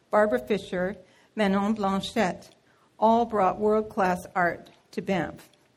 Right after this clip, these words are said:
And they are, by the way, still active in their fields. You are lucky to have two of them here now. Ed Cavell and Elizabeth Kidd at the White Museum curated more locally relevant shows. And then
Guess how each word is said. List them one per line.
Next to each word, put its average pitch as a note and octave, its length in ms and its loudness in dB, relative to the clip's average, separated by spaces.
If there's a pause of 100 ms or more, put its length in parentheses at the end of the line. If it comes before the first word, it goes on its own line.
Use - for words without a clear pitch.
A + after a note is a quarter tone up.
(180)
And G#3 180 0
they G3 120 4
are, G#3 180 6
by G#3 180 2
the G3+ 120 0
way, F#3 220 2
still F3+ 640 0 (180)
active F#3 420 -6 (240)
in F#3+ 120 -2
their F3+ 140 0
fields. - 640 -10 (680)
You A3 160 2
are A3 60 6
lucky B3+ 320 4
to B3 160 -2
have G3+ 320 2
two C4+ 180 0
of C4+ 140 -2
them F#3 180 -2
here G3 240 -2
now. G3 460 -4 (800)
Ed A#3 220 4
Cavell A#3 560 4
and A3+ 100 4
Elizabeth G3+ 520 -2
Kidd G#3 500 4
at G#3+ 120 -4
the G#3 60 0
White C4+ 240 2
Museum G3+ 480 0
curated A3 520 2
more G3+ 200 2
locally A3 440 2
relevant F3 440 0
shows. D#3+ 560 -4 (460)
And A3+ 180 4
then G#3+ 340 0